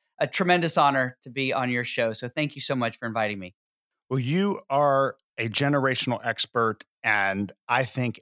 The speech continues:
Speaker 2: everybody in our audience, no matter where they are, is gonna find this fascinating.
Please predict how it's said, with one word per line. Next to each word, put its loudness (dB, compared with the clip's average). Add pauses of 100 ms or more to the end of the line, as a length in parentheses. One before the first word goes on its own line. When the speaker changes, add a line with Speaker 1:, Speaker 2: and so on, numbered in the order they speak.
Speaker 2:
everybody 0
in -2
our -2
audience, 0
no -4
matter 0
where 0
they 0
are, 0
is -6
gonna -8
find -4
this -4
fascinating. -4